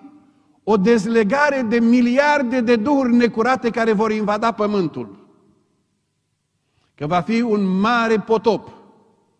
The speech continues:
Că populația lumii va dispărea. Și oamenii vor putea scăpa dacă își cumpără bilete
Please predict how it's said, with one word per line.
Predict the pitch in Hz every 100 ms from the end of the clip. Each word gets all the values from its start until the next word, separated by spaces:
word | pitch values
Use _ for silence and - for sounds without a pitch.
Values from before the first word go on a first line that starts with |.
| _ _ _ _ _ _ _ _ _ _ _ _ _
Că | 196
populația | 208 220 214 240 285 262 240
lumii | 262 262 240
va | 226
dispărea. | 202 220 - 214 214 156 92 - _ _ _ _ _ _ _ _ _ _ _ _ _ _ _ _ _ _ _ _ _ _ _ _ _ _ _ _ _ _ _
Și | - 131
oamenii | 165 240 262
vor | 226 220
putea | 180 170 208
scăpa | 254 233 220 127 131 165 - _ _ _ _ _ _ _ _ _ _ _ _
dacă | 147 208 214 220 214
își | 208 202 190
cumpără | - 277 339 349 - 214 208 226
bilete | 202 208 196 165 135 160 214